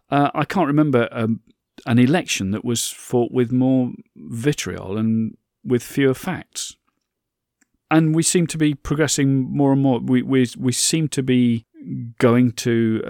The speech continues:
uh, and I, I, I hadn't meant to go off at this tangent, but debate seems to be degrading to the point whereby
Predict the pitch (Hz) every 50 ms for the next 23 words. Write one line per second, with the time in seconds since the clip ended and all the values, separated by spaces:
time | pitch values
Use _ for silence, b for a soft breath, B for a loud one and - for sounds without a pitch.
0 | 117 113 110 110 113 - _ - - - - - - - 131 - - 135 135 135
1 | 143 143 139 - 139 135 139 - - 123 117 - 180 175 135 147 151 147 131 123
2 | 110 101 95 - - - - 110 - - - 101 - 104 107 120 123 117 - 120
3 | - 127 113 165 170 - - - - 147 127 - 143 131 127 120 120 - - -
4 | - 123 127 _ _ _ _ _ _ _ _ _ _ _ - 131 117 110 120 127
5 | 131 131 127 120 101 92 - - 104 95 - - - 92 87 101 - - - 110
6 | 107 107 104 107 107 104 - 110 104 107 107 107 107 104 104 107